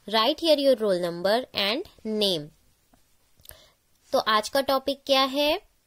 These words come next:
आज का टॉपिक है जो हमने बुक में सीखा था, greater than, less than का साइन पुट करना और equal to का। ओके, put the sign of greater than, less than और equal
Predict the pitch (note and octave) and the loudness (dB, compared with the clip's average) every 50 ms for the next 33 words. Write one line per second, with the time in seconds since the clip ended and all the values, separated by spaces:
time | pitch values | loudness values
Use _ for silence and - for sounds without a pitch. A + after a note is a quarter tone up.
0 | _ _ _ _ _ _ - G3 F#3+ F#3+ - - - C4 B3+ - C4 A#3+ G#3+ - | _ _ _ _ _ _ -4 -2 -2 -2 -4 -4 -4 -4 -2 0 0 0 0 0
1 | - G#3+ G#3 - - A3 G#3 G3+ G#3 A#3 A#3 B3+ C#4+ B3 B3 A3 G#3+ G#3+ A3+ A#3 | -4 -6 -6 -6 -4 -4 -2 -2 -2 -2 0 0 0 0 0 -4 -4 -4 -2 -2
2 | B3 C#4 D4+ C4+ G3+ G#3 G#3 - - A#3 C4+ D#4 D4+ - C4+ A3 - - G3 F#3+ | -2 -2 -4 -4 -6 -8 -8 -8 -6 -4 -4 -4 -2 -4 -6 -6 -4 -4 -4 -4
3 | F#3 - G3+ F#3+ F#3 G3+ B3+ D4+ - - - - _ _ _ _ _ _ _ _ | -4 -4 -2 0 0 0 -2 -2 -6 -14 -20 -20 _ _ _ _ _ _ _ _
4 | _ - G3+ A3 A3 A3+ A3+ A#3+ A#3 C#4+ D4+ D4+ C#4 B3 A#3+ A3+ A#3 A3 G#3 A3 | _ -10 -4 -2 0 0 0 2 2 2 2 4 4 2 2 2 0 0 0 2
5 | G#3+ A3+ A3 G3 G3+ G3+ G#3 G3+ - C4+ D4+ - - B3 G#3+ G#3 A3 G#3+ - G3 | 2 2 0 -2 -4 -4 -4 -4 -4 -4 -4 -4 -4 -4 -2 -4 -4 -6 -6 -8
6 | F3+ F#3 - - E3 E3 E3 E3+ E3 F3 F#3 - - - A#3+ D4 G#3+ - - A3+ | -8 -8 -10 -10 -10 -10 -10 -12 -14 -14 -16 -12 -6 -4 -4 -4 -4 -4 -6 -8
7 | G#3 - _ - G#3+ F#3+ F3 E3 - F3 E3+ E3 - D#3+ E3 - - _ _ _ | -8 -8 _ 0 2 2 2 0 -6 -10 -12 -10 -8 -10 -10 -10 -14 _ _ _
8 | _ - - - - G3+ G#3 - - C#4 E4 G4 A4 - _ _ _ _ _ _ | _ -20 -20 -10 -8 -8 -6 2 2 4 4 2 0 -6 _ _ _ _ _ _
9 | _ _ _ _ _ _ _ - - - _ B3 B3+ B3+ B3 B3+ C#4 C#4 - C#4+ | _ _ _ _ _ _ _ -18 -18 -8 _ 0 0 0 2 0 0 0 0 0
10 | A#3+ G#3 G#3+ A3 A3 G#3 F#3+ G3 A3+ D4 - - _ _ _ _ _ _ G3+ F#3+ | 0 0 0 0 2 2 2 2 0 -2 -4 -8 _ _ _ _ _ _ -6 -2
11 | G3 G3 F#3+ F#3 F#3+ - A#3+ B3+ B3+ A#3+ C4 C4 C4 C4+ D4 D4+ C4+ G3+ F3+ F3 | 0 0 0 0 0 0 0 0 2 0 -2 -2 -2 -4 -6 -8 -6 -2 0 2
12 | F3+ F#3+ G3+ G#3 G#3 A#3 B3+ C4 C4 - - G3 A3+ C4+ - - A#3+ A#3+ A#3 _ | 2 2 0 0 -2 -2 -2 -2 -2 -4 -4 -2 -2 -4 -4 -6 -6 -8 -8 _
13 | - B3 A#3 G#3+ | 0 2 2 2